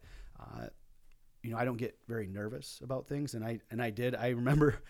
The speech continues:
<laughs> the marketing team saying, "Ryan, you need to call before you come over."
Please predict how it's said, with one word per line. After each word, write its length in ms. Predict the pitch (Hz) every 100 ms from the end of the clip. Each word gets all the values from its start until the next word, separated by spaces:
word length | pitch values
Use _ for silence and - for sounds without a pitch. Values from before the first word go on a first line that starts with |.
| -
<laughs> 200 | - -
the 60 | 135
marketing 360 | 147 135 135
team 200 | 120 127 113
saying, 200 | 120 110
"Ryan, 260 | 117 107 -
you 120 | 123
need 200 | 127 113
to 60 | 101
call 280 | - 92 82
before 280 | 90 95
you 80 | 82
come 200 | - 87
over." 320 | 87 82 -